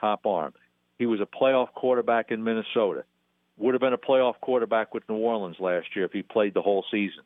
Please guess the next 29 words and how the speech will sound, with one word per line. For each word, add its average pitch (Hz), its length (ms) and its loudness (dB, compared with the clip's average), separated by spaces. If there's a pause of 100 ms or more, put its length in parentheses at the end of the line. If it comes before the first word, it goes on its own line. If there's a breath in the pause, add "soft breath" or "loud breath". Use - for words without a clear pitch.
(120)
So 107 240 4 (380 soft breath)
I, 117 240 2
I - 20 4
think 156 220 0
they 135 100 4
got 127 160 4
a 117 60 0
good 120 200 2
quarterback 101 580 0
in, 90 200 -10
in, 95 400 -4
in 101 160 -6
Carolina. 95 560 2
I'm 107 180 0
happy 101 320 0
with 95 180 0
that. 87 180 2
I 87 100 4
don't 120 220 2
know 113 260 2 (220 soft breath)
that 107 100 0
he's 95 240 -4
gonna 104 160 0
be 101 160 0
elite, 127 360 0 (540)
but 107 140 4
I 104 100 4
think 107 240 -8
he's 92 160 -10